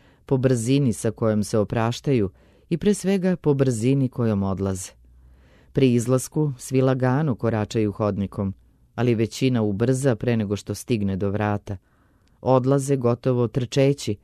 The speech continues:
i ja onda kažem sebi, "Ove više nećemo videti." Ljudi zaboravljaju da su i duševni bolesnici ljudi, da im je potrebno da daju i primaju ljubav, da imaju prijatelje, da pričaju o stvarima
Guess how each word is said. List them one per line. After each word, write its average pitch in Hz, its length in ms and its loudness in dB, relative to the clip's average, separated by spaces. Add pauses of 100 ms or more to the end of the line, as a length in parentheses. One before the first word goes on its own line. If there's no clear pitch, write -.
(360)
i 143 140 -2
ja 196 160 2
onda 202 220 2
kažem 156 400 0
sebi, 151 420 -2 (600)
"Ove 131 400 0
više 123 400 -2
nećemo 98 500 -2
videti." 92 540 -6 (1000)
Ljudi 139 360 2
zaboravljaju 135 800 2
da 120 100 0
su - 160 -4
i 120 80 2
duševni 143 520 -2
bolesnici 139 640 -2
ljudi, 131 420 -2 (460)
da 120 100 2
im 113 120 4
je 113 100 2
potrebno 117 560 0
da 110 120 0
daju 117 440 0
i 95 100 -2
primaju 110 520 0
ljubav, 117 500 0 (360)
da 131 100 0
imaju 120 340 2
prijatelje, 104 600 0 (480)
da 127 140 2
pričaju 139 560 0
o 110 40 2
stvarima 131 680 -2